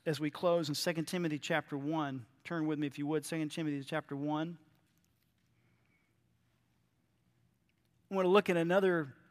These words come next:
person, leader, who is experiencing fear, and some of the remarks that he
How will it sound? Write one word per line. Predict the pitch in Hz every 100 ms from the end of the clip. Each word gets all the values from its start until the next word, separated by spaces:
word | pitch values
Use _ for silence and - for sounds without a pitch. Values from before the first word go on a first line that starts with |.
| _ _ _ _ _ _ _ _ _ _ _ _ _ _ _ -
person, | 180 185 - 214 220 156 - _ -
leader, | 156 180 196 233 240 - - -
who | -
is | 165 147
experiencing | - 170 175 170 160
fear, | 143 - 175 202 226 175 - - _ _ _ _ _ _ _ _ _ _ _ _ _
and | 139
some | - 185
of |
the | 165
remarks | 151 156 160 175 170 -
that | 147
he | 151 170 160